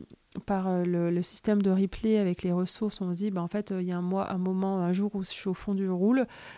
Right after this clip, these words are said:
j'ai besoin de, j'ai besoin d'entendre un, une motivation, euh, comme vous écouteriez un,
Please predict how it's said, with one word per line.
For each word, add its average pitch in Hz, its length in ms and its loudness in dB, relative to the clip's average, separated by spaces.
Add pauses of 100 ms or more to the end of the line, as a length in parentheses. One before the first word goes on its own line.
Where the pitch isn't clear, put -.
j'ai 196 180 4
besoin 214 320 4
de, 190 480 4
j'ai 185 160 2
besoin 190 320 2
d'entendre 190 440 0
un, 170 220 0
une 175 100 0
motivation, 185 800 0
euh, 175 220 0
comme 180 180 -2
vous 180 180 0
écouteriez 185 540 -4
un, 185 100 -2